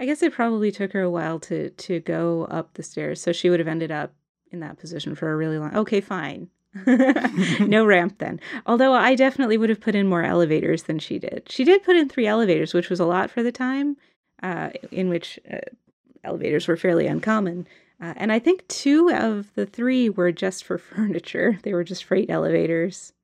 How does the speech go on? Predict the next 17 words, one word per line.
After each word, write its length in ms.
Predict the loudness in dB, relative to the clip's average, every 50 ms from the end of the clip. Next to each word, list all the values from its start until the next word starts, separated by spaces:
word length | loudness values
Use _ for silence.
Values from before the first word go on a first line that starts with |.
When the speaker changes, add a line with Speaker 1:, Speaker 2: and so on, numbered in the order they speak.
| _ _ _ _ _ _ _ _ _ _ _ _
Speaker 2:
Yeah. 680 | 0 2 2 2 2 2 0 -2 -4 -4 -6 -8 -8 -10 -12 -6 -4
<laughs> 320 | 0 2 2 2 2 0 -4 -10 -18 -20 _ _
So 180 | 0 0 2
there 120 | 2 4 4
was 200 | 6 6 6 6
a 60 | 4
lot 260 | 4 2 0 0 0
of, 260 | 0 0 0 -2 -4 -8
uh, 380 | -6 -6 -4 -4 -4 -6 -8 -10 _ _ _
high 220 | -4 -2 -2 -2 -2
tech 420 | -4 -6 -6 -6 -6 -8 -10 -16 -10 _
and, 400 | -2 -2 0 0 0 -2 -2 -2
uh, 300 | -2 -2 -4 -4 -6 -8 -10 -4 -4
experimental 880 | -4 -4 -2 -2 -2 0 0 0 0 0 -2 -2 0 0 0 0 -2 _ _ _ _
tech 300 | -8 -8 -8 -8 -8 -12 _ _ -4
in 540 | -2 -2 0 0 0 2 0 0 -2 -4 -8 _ _ _
here. 400 | _ _ -6 -4 -4 -4 -6